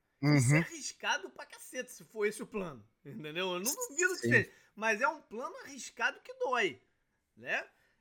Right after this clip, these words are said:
Speaker 1: É, enfim, eu não sei se eles vão ter esse sangue frio todo, porque aí seria uma parada muito o filme lá do Draft Day do Kevin Costner, né?
Speaker 2: <laughs>
Speaker 1: Seria nesse, né, nessa pegada, sei lá se
Speaker 2: É.
Speaker 1: vai dar certo.
Speaker 2: A única coisa que eu acho, só que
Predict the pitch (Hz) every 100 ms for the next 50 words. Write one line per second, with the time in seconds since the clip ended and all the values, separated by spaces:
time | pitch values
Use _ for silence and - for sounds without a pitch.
0 | _ 127 127 120 123 131 190 254 196 160
1 | 104 120 156 165 170 170 226 233 247 247
2 | 247 262 - 254 339 339 370 - 339 339
3 | - - 285 247 165 208 202 185 247 -
4 | 480 480 466 - - 240 294 330 233 302
5 | - 494 403 - 269 269 214 208 190 160
6 | 160 190 - 180 165 175 151 143 170 165
7 | - 151 131 - 123 120 117 151 233 -
8 | - - 147 - 156 143 - _ - -
9 | 180 170 175 233 262 262 466 480 226 214
10 | 190 190 196 - - 539 220 196 147 120
11 | 110 - 170 226 190 214 170 269 277 285
12 | 165 131 110 _ _ _ _ _ - 175
13 | 202 226 185 196 190 180 165 151 156 -
14 | - 135 -